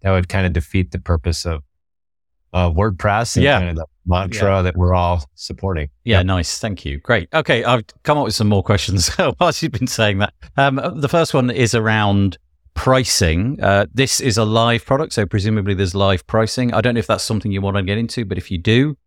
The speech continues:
Speaker 2: uh, give us some, give us some idea of how much this costs per site, per agency, whatever the model is.
Speaker 1: Yeah. So, um, when you go to bluehost dot com and you pick any WordPress hosting s-,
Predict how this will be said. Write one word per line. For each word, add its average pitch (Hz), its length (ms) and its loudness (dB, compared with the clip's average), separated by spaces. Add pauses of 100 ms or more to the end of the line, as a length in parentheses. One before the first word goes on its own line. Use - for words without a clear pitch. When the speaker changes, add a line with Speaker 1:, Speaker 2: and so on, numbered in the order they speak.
(280)
Speaker 2:
uh, 92 240 -4
give 123 160 0
us 113 80 0
some, 101 360 0
give - 140 -6
us 98 80 -6
some 92 180 -4 (420)
idea 92 480 2
of 85 80 0
how 90 160 -2
much 90 240 -2
this - 140 -4
costs - 200 -4
per - 160 -8
site, 107 540 0
per 82 300 0 (400)
agency, 101 500 -2
whatever 92 340 0
the 82 100 0
model 82 300 2
is. 71 240 -2 (880)
Speaker 1:
Yeah. 147 180 4
So, 127 640 2
um, 104 520 0 (640)
when 113 120 0
you 127 160 6
go 135 100 2
to 117 320 2
bluehost 110 520 0
dot 101 240 -2
com 110 340 -4
and 85 140 -4
you 92 180 2
pick 92 440 -4
any 95 380 0
WordPress 90 580 0
hosting 90 520 -2
s-, - 280 -10